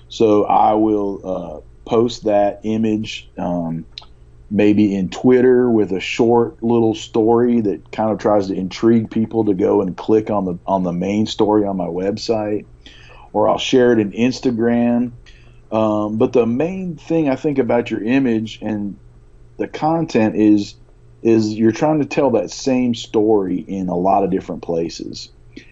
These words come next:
And you can't do it exactly the same on one platform that you do in another, because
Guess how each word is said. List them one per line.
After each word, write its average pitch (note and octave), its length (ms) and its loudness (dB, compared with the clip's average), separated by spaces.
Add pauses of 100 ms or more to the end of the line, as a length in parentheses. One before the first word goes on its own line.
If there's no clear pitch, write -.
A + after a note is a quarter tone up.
And G#2+ 100 4
you G#2+ 100 4
can't C3+ 300 0
do B2+ 160 6
it A2 80 4
exactly G#2 640 0
the G#2 120 0
same G#2 440 -6
on G2 280 -4
one B2+ 220 2
platform F#2+ 540 -4
that F2 220 -8
you F2 160 -8 (200)
do G2 200 0
in F2+ 80 -2
another, E2 420 -6
because F2 500 0